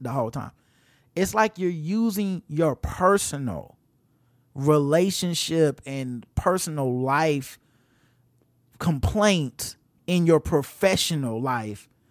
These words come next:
and it d- is not congruent because it is a pro-,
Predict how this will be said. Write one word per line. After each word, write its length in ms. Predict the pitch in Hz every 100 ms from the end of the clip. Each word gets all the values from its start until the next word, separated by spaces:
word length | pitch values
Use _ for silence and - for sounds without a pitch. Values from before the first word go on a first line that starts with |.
| _ _ _ _
and 160 | 170 175
it 200 | 156 123
d- 120 | 175
is 200 | 165 139
not 400 | 156 185 196 -
congruent 640 | 180 147 120 156 196 175 131
because 340 | 147 165 147
it 160 | 151 151 156
is 240 | 180 170
a 100 | 151
pro-, 120 | 147